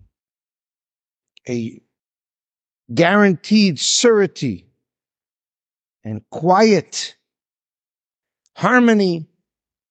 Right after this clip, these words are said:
that's never ending and everlasting. And we're going deep into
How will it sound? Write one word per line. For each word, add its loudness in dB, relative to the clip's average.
that's -8
never 2
ending 4
and -4
everlasting. 0
And -8
we're 0
going 0
deep 0
into -2